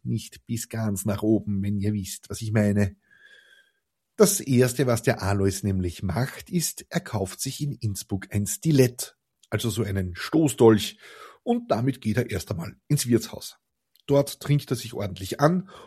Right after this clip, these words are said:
und fuchtelt mit der Waffe herum und erzählt jedem, der es hören will, dass er damit das Luder, also das Luder, also die liederliche Dame, abstechen wird.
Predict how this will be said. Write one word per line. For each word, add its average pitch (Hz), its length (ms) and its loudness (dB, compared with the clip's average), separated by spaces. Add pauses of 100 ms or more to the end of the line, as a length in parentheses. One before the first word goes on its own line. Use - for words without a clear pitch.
und 190 220 4
fuchtelt - 500 -2
mit 156 200 -4
der 185 100 -2
Waffe 113 320 2
herum 117 520 2
und 175 200 2
erzählt 123 340 2
jedem, 165 360 4
der 120 120 2
es 101 140 -4
hören 120 240 8
will, 104 240 2 (240)
dass 123 180 6
er 120 80 6
damit 113 420 2
das - 120 0
Luder, 120 600 6 (220)
also 95 400 -4
das - 160 -16
Luder, 107 880 4
also 104 180 -6
die 101 240 -4 (220)
liederliche 127 580 -4
Dame, 113 540 -2 (440)
abstechen - 680 0
wird. 113 340 4